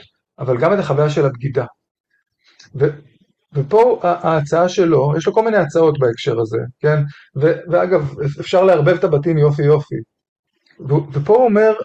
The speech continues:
"הלוואי שעדיין אראה בו מורה יקר ערך." אה, ואפרופו הצמתים האלה של החיים, זה באמת צמתים מאוד משמעותיים, שהרבה פעמים מתוך הצמתים האלה, אם,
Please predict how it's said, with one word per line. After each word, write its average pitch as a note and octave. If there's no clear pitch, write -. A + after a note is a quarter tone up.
"הלוואי E3+
שעדיין D#3+
אראה D3+
בו F#3+
מורה C#3+
יקר A#2+
ערך." A#2
אה, C#3
ואפרופו C#3+
הצמתים G3+
האלה F3+
של E3+
החיים, C#3
זה B2+
באמת C3
צמתים D#3
מאוד D3
משמעותיים, C#3
שהרבה C3+
פעמים D#3+
מתוך D3
הצמתים D#3
האלה, D3
אם, C#3+